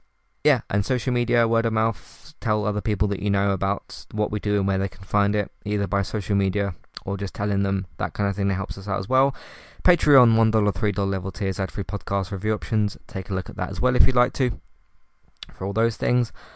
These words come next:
Uh, if you want your latest T V and film news, um,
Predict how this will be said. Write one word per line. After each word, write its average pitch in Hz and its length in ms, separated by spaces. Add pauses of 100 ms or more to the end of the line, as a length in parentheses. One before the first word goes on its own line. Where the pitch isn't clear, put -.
(260)
Uh, 120 320
if - 160
you 147 80
want 151 220
your 139 140
latest 139 260
T 147 160
V 147 140
and 147 120
film 147 240
news, 147 480
um, 123 480